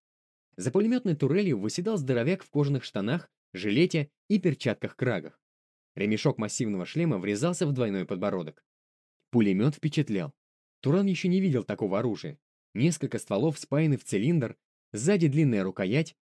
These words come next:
снизу приварен ящик, из которого к цилиндру тянется патронная лента. Здоровяк, наверное, он был главарём банды,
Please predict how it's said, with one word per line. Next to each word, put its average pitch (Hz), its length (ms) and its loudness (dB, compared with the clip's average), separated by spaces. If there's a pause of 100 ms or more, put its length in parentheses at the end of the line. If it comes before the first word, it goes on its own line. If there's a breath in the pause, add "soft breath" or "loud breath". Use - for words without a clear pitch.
(120)
снизу 208 340 0
приварен 160 360 2
ящик, 139 460 -2
из 113 120 -6
которого 139 380 0
к - 80 -10
цилиндру 165 460 0
тянется 170 440 0
патронная 101 500 -2
лента. 95 400 -6 (380)
Здоровяк, 104 720 2
наверное, 170 420 2
он 175 240 4
был 104 140 -2
главарём 107 420 0
банды, 139 360 0